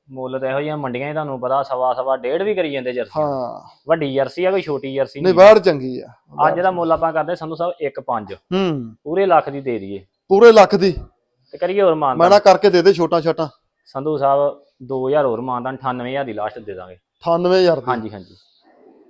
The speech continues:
Speaker 2: ਜੇ ਕੋਈ ਗੁੰਜਾਇਸ਼ ਹੈਗੀ, ਕੱਢ ਦੇ, ਫਿਰ ਮਤਲਬ ਭੈਣ ਭਰਾਵਾਂ ਨੂੰ ਇੰਨੀ ਗੱਲ ਕਹਿ ਦਾਂ, ਕਹਿ
Speaker 1: ਹਾਂਜੀ।
Speaker 2: ਦਿੰਦੇ ਆ ਵੀ ਵਿੱਚੋਂ ਫਿਰ ਜ਼ਿਆਦਾ ਕਸਾਈਆਂ ਚ ਨਹੀਂ ਪੈਂਦੇ, ਹੋਰ ਹੋ ਸਕਦਾ
Speaker 1: ਸੰਧੂ
Speaker 2: ਸਾਰਿਆਂ ਦੇ
Speaker 1: ਸਾਹਿਬ,
Speaker 2: ਸਾਹਮਣੇ।
Speaker 1: ਮੁੱਲ ਫਿਰ ਇਹ ਚੋਂ ਇੱਕੋ ਜਿਹਾ ਛੋੜ ਹੀ ਹੋਣੀ, ਛਿਆਨਵੇਂ ਹਜ਼ਾਰ ਦੀ ਲਾਸਟ ਦੇਵਾਂਗੇ।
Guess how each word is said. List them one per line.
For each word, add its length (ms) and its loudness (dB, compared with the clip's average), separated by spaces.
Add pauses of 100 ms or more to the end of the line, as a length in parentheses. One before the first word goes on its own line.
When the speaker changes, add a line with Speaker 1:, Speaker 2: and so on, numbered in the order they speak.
(100)
Speaker 2:
ਜੇ 180 6
ਕੋਈ 120 -2
ਗੁੰਜਾਇਸ਼ 440 8
ਹੈਗੀ, 180 2
ਕੱਢ 220 8
ਦੇ, 180 10
ਫਿਰ 200 6
ਮਤਲਬ 360 4
ਭੈਣ 240 2
ਭਰਾਵਾਂ 220 2
ਨੂੰ 100 -2
ਇੰਨੀ 160 -2
ਗੱਲ 160 4
ਕਹਿ 160 2
ਦਾਂ, 160 6
ਕਹਿ 220 0
Speaker 1:
ਹਾਂਜੀ। 140 6
Speaker 2:
ਦਿੰਦੇ 160 4
ਆ 60 8
ਵੀ 140 0
ਵਿੱਚੋਂ 280 -4
ਫਿਰ 160 2
ਜ਼ਿਆਦਾ 220 6
ਕਸਾਈਆਂ 360 0
ਚ 60 -4
ਨਹੀਂ 180 0
ਪੈਂਦੇ, 340 2
ਹੋਰ 420 0
ਹੋ 160 4
ਸਕਦਾ 300 6
Speaker 1:
ਸੰਧੂ 160 0
Speaker 2:
ਸਾਰਿਆਂ 180 6
ਦੇ 60 2
Speaker 1:
ਸਾਹਿਬ, 140 6
Speaker 2:
ਸਾਹਮਣੇ। 220 0 (220)
Speaker 1:
ਮੁੱਲ 380 -4
ਫਿਰ 120 0
ਇਹ 100 0
ਚੋਂ 140 -6
ਇੱਕੋ 220 -6
ਜਿਹਾ 120 0
ਛੋੜ 340 -2
ਹੀ 60 0
ਹੋਣੀ, 180 -4
ਛਿਆਨਵੇਂ 400 -2
ਹਜ਼ਾਰ 160 2
ਦੀ 80 -4
ਲਾਸਟ 280 4
ਦੇਵਾਂਗੇ। 440 -4